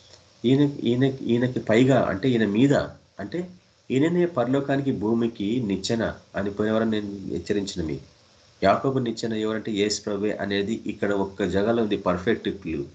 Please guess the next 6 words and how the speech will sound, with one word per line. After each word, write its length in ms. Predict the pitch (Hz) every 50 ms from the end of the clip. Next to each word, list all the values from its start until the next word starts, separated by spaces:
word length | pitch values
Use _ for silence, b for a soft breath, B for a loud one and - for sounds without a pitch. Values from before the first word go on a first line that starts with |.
| _ _ _ _ _ _ _ _ _ _ _ _ _ _ _ _ _ _ _ _ _ _ _ _ _ _ -
దేవదూతలు 920 | 73 85 104 127 151 156 147 139 - - 101 85 78 85 98 135 185 220 226 - _ _ _ _ _ _ -
ఈయనకు 300 | 113 123 139 156 156 139
పైగా 680 | 135 - - 101 92 113 135 131 135 110 104 120 127 - -
ఎక్కుతా 280 | 101 - - - 123
ఉంటారంట, 340 | 113 98 - - 87 87 -
అంటే 460 | 80 85 87 - 135 117 120 156 180